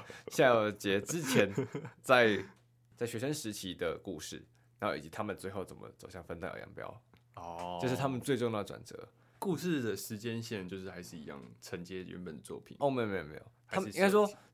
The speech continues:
Speaker 1: 作品本来就是先画完，呃，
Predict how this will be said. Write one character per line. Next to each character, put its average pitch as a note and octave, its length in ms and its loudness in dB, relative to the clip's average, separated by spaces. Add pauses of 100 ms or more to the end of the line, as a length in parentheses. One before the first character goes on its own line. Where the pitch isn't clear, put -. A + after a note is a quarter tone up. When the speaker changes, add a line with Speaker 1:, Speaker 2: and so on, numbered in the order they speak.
Speaker 1:
作 A3 180 10
品 B2 180 -2
本 D#2+ 140 -4
来 D2 140 -6
就 A2 120 -2
是 G#2+ 320 -2 (120)
先 B2+ 360 0 (120)
画 A2 220 6
完， A#1 200 -4 (680)
呃， - 160 -4